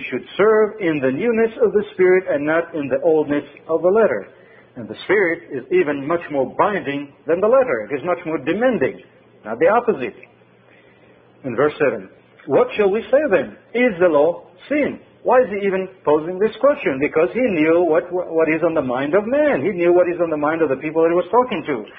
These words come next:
which in most cases were non-Jews. In other words, the other nations, they didn't have much, uh, uh, affection for the law of God, for the Torah of God.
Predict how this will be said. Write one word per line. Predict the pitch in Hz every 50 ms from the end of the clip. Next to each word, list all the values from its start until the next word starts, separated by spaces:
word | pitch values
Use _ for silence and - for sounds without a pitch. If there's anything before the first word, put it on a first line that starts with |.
| - - - - -
which | 151 156 151 -
in | 151 139 139 147
most | 175 214 208 -
cases | - 147 135 135 - 170 165
were | 147 135 135 135 139 135 139 - - - - -
non-Jews. | 120 127 127 135 135 143 - - _ _ 123 - 214 277 302 254 143 -
In | 127 127 151
other | 185 185 151
words, | 131 139 156 175 170 - - - - - _ _ _ _ 120
the | 120 135
other | 156 190 233 214
nations, | 165 151 143 135 - 156 156 170 - -
they | - 147 185
didn't | 202 196 180
have | 156 147 151 135
much, | 131 143 147 - - 160
uh, | 151 147 147 147 147 147 147 143 143 139 139 143 139 139 139 135 135 131 - - - - - - _ - -
uh, | 147 127 123 123 123 127 113
affection | - 156 160 - - 151 143 147 -
for | - 123
the | 117
law | 117 135 160 160
of | -
God, | 220 254 240 151 110 -
for | 120 113
the | 113 117
Torah | - 135 127 131 131 139 143
of | 147
God. | 165 190 240 240 147